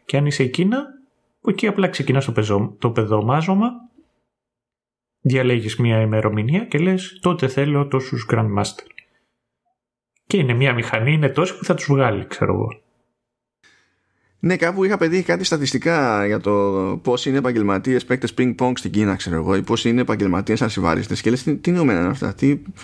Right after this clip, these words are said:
Speaker 2: τι συμβαίνει, γιατί έτσι; Ποιο το νόημα από ένα σημείο και έπειτα;" Αλλά ναι,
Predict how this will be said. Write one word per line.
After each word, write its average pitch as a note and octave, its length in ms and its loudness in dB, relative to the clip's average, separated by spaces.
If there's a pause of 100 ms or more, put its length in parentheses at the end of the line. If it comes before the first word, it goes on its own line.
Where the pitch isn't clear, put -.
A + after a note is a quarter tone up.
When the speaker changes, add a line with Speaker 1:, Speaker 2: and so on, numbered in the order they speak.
(840)
Speaker 2:
τι - 100 -12
συμβαίνει, C3 360 2
γιατί A2 320 2
έτσι; - 200 0 (920)
Ποιο F#3+ 120 2
το G3 100 -4
νόημα E3+ 360 0
από A#2 140 -2
ένα C3 80 0
σημείο C3+ 240 -2
και C3 100 -2
έπειτα;" A#2 320 -4 (1000)
Αλλά F3+ 280 4
ναι, A2 180 0